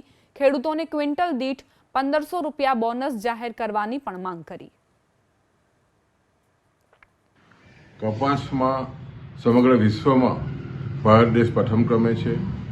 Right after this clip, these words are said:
Speaker 2: અને એમાં પણ ગુજરાત રાજ્ય કપાસ ઉત્પાદનમાં પ્રથમ ક્રમે છે. ખાસ કરીને માવઠાની અસરથી જે રીતે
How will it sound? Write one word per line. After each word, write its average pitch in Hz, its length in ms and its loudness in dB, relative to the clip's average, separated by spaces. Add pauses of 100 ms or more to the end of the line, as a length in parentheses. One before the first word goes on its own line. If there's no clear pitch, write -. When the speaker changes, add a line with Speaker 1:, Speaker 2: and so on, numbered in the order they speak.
(120)
Speaker 2:
અને 113 220 8
એમાં 127 300 10
પણ 101 320 0 (560)
ગુજરાત 110 360 6
રાજ્ય 113 360 4 (260)
કપાસ 123 360 2
ઉત્પાદનમાં 113 680 2 (380)
પ્રથમ 107 300 0
ક્રમે 82 280 -2
છે. - 140 -6 (880)
ખાસ 135 300 4
કરીને 139 280 4
માવઠાની 120 500 2
અસરથી 117 440 2
જે 104 140 2
રીતે 123 460 2